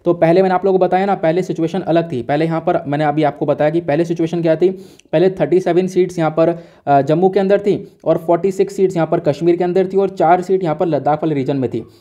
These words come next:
तो इन चार सीट को हटाया, तीन इसके अंदर ऐड कर दिया, तो ये सात हो गई। तो यहाँ पर basically इसी वजह से बोला जाता है कि सात सीट यहाँ पर बढ़ा दी गई हैं।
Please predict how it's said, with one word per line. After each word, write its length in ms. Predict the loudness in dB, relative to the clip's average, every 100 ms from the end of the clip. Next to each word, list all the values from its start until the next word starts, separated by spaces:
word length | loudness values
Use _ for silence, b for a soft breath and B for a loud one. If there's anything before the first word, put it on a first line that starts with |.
| b
तो 100 | -2
इन 180 | 2 2
चार 200 | 4 2
सीट 180 | 4 0
को 100 | 2
हटाया, 340 | 2 4 2 0 -8 _ _ _ _ _ _ -6
तीन 140 | 0
इसके 200 | 0 2
अंदर 140 | 0 2
ऐड 160 | 0 0
कर 140 | -2
दिया, 220 | 0 -2 -2 -4
तो 100 | 0
ये 100 | 2
सात 280 | 2 2
हो 60 | 2
गई। 160 | 0 -4 B B
तो 80 | 0
यहाँ 220 | 2 0 -2
पर 100 | -2
basically 460 | -2 -2 -2 -2
इसी 220 | -2 -2 0
वजह 140 | 0
से 120 | -2
बोला 200 | -2 2
जाता 180 | 2 0
है 40 |
कि 100 | -2
सात 300 | -2 0 -2
सीट 180 | -2 -4
यहाँ 120 | -2
पर 100 | -2 0
बढ़ा 200 | 2 2
दी 120 | 0
गई 160 | -6
हैं। 120 | -8